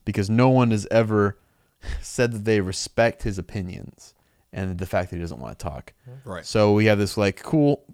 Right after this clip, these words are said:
Speaker 1: work, letter work here to show the difference between the voices and stuff. Um, it kinda looks like, it looks like a synthesized robotic voice.
Speaker 2: Yeah.
Speaker 1: And then he goes on to talk about that's why he doesn't like it. It says it's grating and synthesized and he, that's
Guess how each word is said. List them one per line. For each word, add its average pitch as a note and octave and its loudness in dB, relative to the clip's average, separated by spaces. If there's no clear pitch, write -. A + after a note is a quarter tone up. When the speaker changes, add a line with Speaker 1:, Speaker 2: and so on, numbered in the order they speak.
Speaker 1:
work, C3 4
letter A#2+ 4
work G2+ 0
here G2 0
to F#2 -4
show G2 0
the F#2 -6
difference F2+ -6
between F2+ -6
the F2+ -6
voices F#2 -8
and E2+ -10
stuff. - -8
Um, F2 2
it A2 -2
kinda C3 0
looks A2 0
like, F2+ 0
it C3+ 4
looks D3+ 4
like B2+ 2
a G#2+ -2
synthesized G#2 0
robotic F#2 2
voice. - -10
Speaker 2:
Yeah. A2 -2
Speaker 1:
And G#2 2
then G2+ 0
he G2+ 0
goes G2+ 0
on G2+ -4
to - -6
talk C3+ 2
about A2 0
that's G2 -4
why G2 0
he A2+ 2
doesn't G#2+ -2
like C#3+ -2
it. - -10
It A#2 -6
says G#2 -2
it's F2+ -6
grating G#2+ 2
and F2 -6
synthesized F2+ -2
and F2+ -6
he, G2 -8
that's - -8